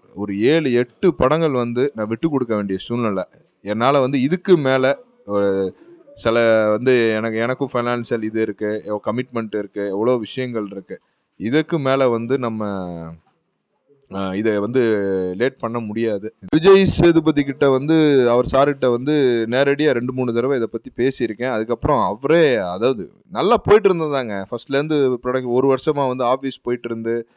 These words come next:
எல்லாமே, எல்லாமே டெக்னீஷியன்ஸ் எல்லாத்துக்கும் அட்வான்ஸ் கொடுத்து ஷூட்டிங் ஸ்டார்ட் பண்றதுக்கு முன்னாடி தான் இப்படி ஒரு இஷ்யூ ஆயிருக்கு. இந்த இஷ்யூ வந்து சரி ஓகே, அ, அவரை கூப்பிட்டு வச்சு காம்ப்ரமைஸ் பண்ணி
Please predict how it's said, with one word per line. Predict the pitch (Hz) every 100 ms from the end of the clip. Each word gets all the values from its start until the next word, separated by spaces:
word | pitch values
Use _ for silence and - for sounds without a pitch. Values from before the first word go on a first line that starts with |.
| _ _
எல்லாமே, | 104 117 127 127 127 117 113 110
எல்லாமே | 110 123 123
டெக்னீஷியன்ஸ் | 123 - 135 127 123 117
எல்லாத்துக்கும் | 117 113 120 120 120
அட்வான்ஸ் | 110 123 123 -
கொடுத்து | 117 113 120
ஷூட்டிங் | - 160 156 143
ஸ்டார்ட் | - 131 139
பண்றதுக்கு | 139 131 131 131 110
முன்னாடி | 127 147 143
தான் | 151
இப்படி | 131 110
ஒரு | 110 101
இஷ்யூ | - 107
ஆயிருக்கு. | 98 90 90 - _ _ _ _ _ _ _
இந்த | 113 127 135
இஷ்யூ | 131 190
வந்து | 160 160 160
சரி | 156 151 147
ஓகே, | 139 135 143 131 104 -
அ, | 113
அவரை | 113 117 113
கூப்பிட்டு | 147 139 135
வச்சு | 127 135
காம்ப்ரமைஸ் | 127 131 131 127 123 -
பண்ணி | 123 131